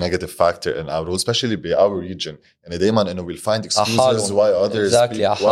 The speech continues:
Speaker 1: other
Speaker 2: أحالهم.
Speaker 1: people succeed and why we don't. إنه دايماً يمكن هن they have, like, this wasta or they have this connection that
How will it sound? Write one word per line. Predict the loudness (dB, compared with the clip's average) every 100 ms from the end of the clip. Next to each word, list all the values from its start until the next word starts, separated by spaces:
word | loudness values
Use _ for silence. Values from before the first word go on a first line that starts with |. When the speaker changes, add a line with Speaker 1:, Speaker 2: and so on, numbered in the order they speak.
| 4
Speaker 1:
other | 0
Speaker 2:
أحالهم. | -2
Speaker 1:
people | -4 -4
succeed | -4 -6 -6 -4 -6 -6 -14 -10
and | 0
why | 2 4
we | 2
don't. | -2 -2 -4
إنه | -4
دايماً | 0 0 -2
يمكن | -6 -10 -12
هن | -10 -10 -4
they | -2
have, | 0 -2
like, | -4 -10 _ -20 _
this | -4 -2
wasta | 2 4 4 2 -2 0
or | 0 -2 -4
they | -4
have | -4 -6
this | -4 -4 -2
connection | -2 -2 -2 -2 0 0 0
that | -4